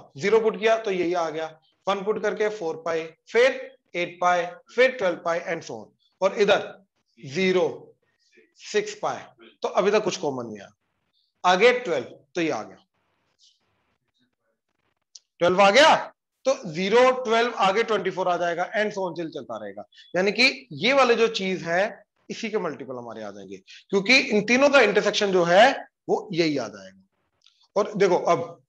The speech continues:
टू का, फ़ोर का और सिक्स का, नहीं, sorry, twelve आ रहा है, ये नहीं आ जाएगा, ट्वेल्व आ जाएगा। अब टू, फ़ोर, सिक्स का एलसीएम क्या होता है? ट्वेल्व।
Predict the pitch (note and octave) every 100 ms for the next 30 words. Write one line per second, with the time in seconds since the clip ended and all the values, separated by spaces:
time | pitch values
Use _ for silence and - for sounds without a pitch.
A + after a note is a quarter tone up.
0 | _ B3+ C4+ C4+ C#4 D4 C#4+ A3 G#3+ G#3+
1 | A#3+ B3 A#3 - A#3 - D#3+ B2+ - -
2 | B3 A#3+ G#3+ G3 A3 A#3 G3+ C#3 F#2+ -
3 | _ - E3+ A#3 A3+ F#3+ G#3+ B3+ A#3 G#3
4 | E3 A#2 G2 F#2 _ _ _ - A3 A3
5 | D4 D#4 C#4+ C#4 C#4 - - C4+ A3 -
6 | A#3+ A#3 G3 B3 B3 B3 B3 B3 - -
7 | _ _ _ _ C3+ F#2